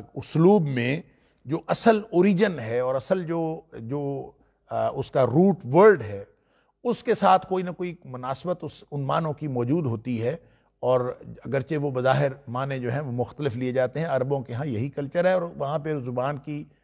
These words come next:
बुनियादें जो हैं वो इसी तरह उस्तवार होती हैं। बहरहाल कुरान चूँकि अरबी ज़ुबान में और अरबी मुबीन में है,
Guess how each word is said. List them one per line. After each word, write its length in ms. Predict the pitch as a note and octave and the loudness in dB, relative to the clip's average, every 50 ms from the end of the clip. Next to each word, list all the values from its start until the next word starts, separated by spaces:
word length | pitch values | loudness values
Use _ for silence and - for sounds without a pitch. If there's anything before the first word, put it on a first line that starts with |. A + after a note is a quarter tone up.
| _ - A#2+ | _ -6 -2
बुनियादें 540 | B2+ B2+ C3 C3+ C3+ C3+ C#3 C3+ E3 D#3+ | 0 0 2 4 4 4 4 2 0 -2
जो 80 | D3+ C#3 | 0 -2
हैं 80 | C#3+ D#3+ | -2 -2
वो 80 | D3+ | -2
इसी 200 | C#3 - E3 E3 | -4 -4 -4 0
तरह 140 | C#3 C3+ B2+ | 2 2 4
उस्तवार 400 | A#2+ A2+ - - C3 B2+ B2+ B2 | 2 2 0 0 4 4 6 6
होती 240 | A#2 A2+ G#2 D3+ D#3 | 4 0 -4 -6 -8
हैं। 100 | D#3 D3 _ _ _ _ _ _ - | -8 -8 _ _ _ _ _ _ 0
बहरहाल 540 | C3 C#3+ F3 G#3 A3 G#3 F#3 E3+ D#3+ E3+ F3 - - _ _ _ _ _ - | 4 6 8 10 10 10 10 8 6 4 2 -6 -16 _ _ _ _ _ -2
कुरान 340 | D#3+ D3+ D3+ D#3 E3 F#3 F#3 | 0 2 4 4 4 2 0
चूँकि 220 | E3+ F3+ D#3 F3+ | -2 -6 -4 0
अरबी 360 | F3 D#3 C#3 C#3 C#3+ D#3+ F#3+ F3 | 2 4 4 4 2 2 0 0
ज़ुबान 320 | D#3+ D#3+ D3 C#3+ C#3+ D3+ | 0 2 2 2 2 2
में 100 | E3 F3 | 0 2
और 120 | E3 D3 | 2 4
अरबी 320 | C3+ C3 C3+ C#3 D3 D#3+ D#3+ | 2 2 0 0 2 2 2
मुबीन 500 | C#3+ C3+ C3 B2 C3 D#3+ F#3+ A3 A3 G3+ | 2 2 0 2 4 4 4 4 4 2
में 100 | F3 C#3+ | 0 -4
है, 380 | B2+ C3 C3+ D3 D#3 - _ | -4 -4 -4 -6 -6 -10 _